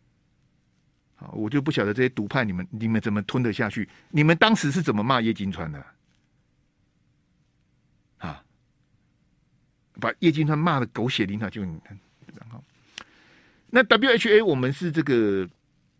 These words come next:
走不进去的，就国际社会我们是走不进去的。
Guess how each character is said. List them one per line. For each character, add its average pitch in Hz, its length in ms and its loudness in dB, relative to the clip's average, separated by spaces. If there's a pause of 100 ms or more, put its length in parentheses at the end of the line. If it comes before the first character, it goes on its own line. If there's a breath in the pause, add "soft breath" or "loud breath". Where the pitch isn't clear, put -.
(680)
走 127 160 0
不 113 80 -4
进 170 160 -2
去 143 160 -2
的， 117 80 -2
就 220 120 0
国 202 200 6
际 233 80 2
社 220 160 4
会 214 80 6
我 165 60 4
们 127 100 -2
是 156 80 -2
走 98 100 -6
不 78 80 -12
进 98 140 -8
去 90 180 -8
的。 - 80 -18